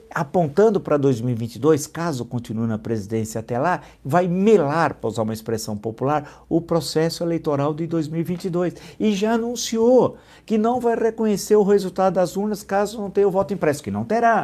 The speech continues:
E aí ele vai acusar que houve fraude.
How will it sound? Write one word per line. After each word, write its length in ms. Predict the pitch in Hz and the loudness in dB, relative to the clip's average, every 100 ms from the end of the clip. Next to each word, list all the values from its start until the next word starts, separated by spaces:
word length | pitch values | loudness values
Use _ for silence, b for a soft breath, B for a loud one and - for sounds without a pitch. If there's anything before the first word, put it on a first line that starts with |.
| 135 B B B - | -4 B B B 0
E 140 | 185 | 4
aí 180 | 160 165 | 6 6
ele 140 | 180 | 2
vai 160 | 175 190 | 2 0
acusar 340 | 190 170 180 | -2 -2 -4
que 120 | 185 202 | 2 4
houve 260 | 220 247 | 4 0
fraude. 720 | 226 254 247 247 190 123 104 | -2 2 6 6 6 4 0